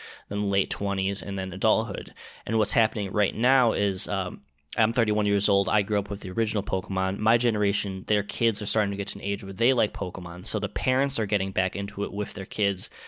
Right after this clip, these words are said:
as a way to connect with their kids, which is really cool. Like, most people that come in my store are, like, people who grew up with it.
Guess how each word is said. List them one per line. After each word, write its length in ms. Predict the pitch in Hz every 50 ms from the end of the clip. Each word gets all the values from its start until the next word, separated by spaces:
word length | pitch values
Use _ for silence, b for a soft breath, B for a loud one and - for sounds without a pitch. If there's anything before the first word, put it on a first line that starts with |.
| B B B B B -
as 160 | 117 113 110
a 40 | 98
way 200 | 101 101 104 104
to 160 | - - 101
connect 600 | - - - 104 101 101 101 92 - - - -
with 260 | 104 98 92 - -
their 180 | - 95 95 98
kids, 340 | - - 131 110 98 90
which 160 | 107 101 - 113
is 140 | 107 117
really 220 | 123 135 135 117 113 -
cool. 320 | - 135 113 95 80 92
Like, 220 | 98 98 - -
most 380 | 107 110 117 131 143 139 - -
people 200 | - 143 117 110
that 80 | 104 101
come 140 | - 113
in 80 | 104 98
my 100 | 95 92
store 400 | - - - - 123 110 98 87
are, 200 | 71 95 95 95
like, 180 | 92 92 92 -
people 240 | - 113 101 - -
who 120 | - 98
grew 200 | - - 92 98
up 140 | 101 101 -
with 160 | 95 - -
it. 180 | 92 90 -